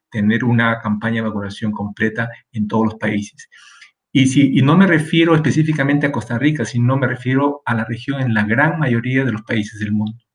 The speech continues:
La recomendación de la O P S o O M S es que cada país pueda vacunar de forma prioritaria a su población de riesgo,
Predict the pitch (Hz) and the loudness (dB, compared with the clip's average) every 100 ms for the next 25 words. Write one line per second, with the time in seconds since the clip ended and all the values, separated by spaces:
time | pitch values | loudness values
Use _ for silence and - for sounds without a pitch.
0 | _ _ _ _ _ _ _ _ - - | _ _ _ _ _ _ _ _ -20 0
1 | 123 131 127 131 127 - 202 233 175 143 | 2 4 4 4 4 4 6 6 6 4
2 | 127 123 143 143 143 143 139 117 127 123 | 4 4 4 4 4 4 0 -2 0 0
3 | 123 143 139 120 120 139 156 156 131 139 | 0 0 -2 -6 -4 0 0 0 -2 -2
4 | - 156 175 151 143 117 135 123 - 147 | 0 0 2 -2 -2 -2 -2 -2 -6 -6
5 | 139 123 - 170 185 180 160 147 151 151 | -4 -4 -6 -4 -2 -4 -4 -2 0 2
6 | 151 - - 120 - - 113 113 - 147 | 0 -4 -6 -6 -10 -10 -8 -8 -4 0
7 | 151 151 147 107 107 151 | 0 2 0 0 -4 -8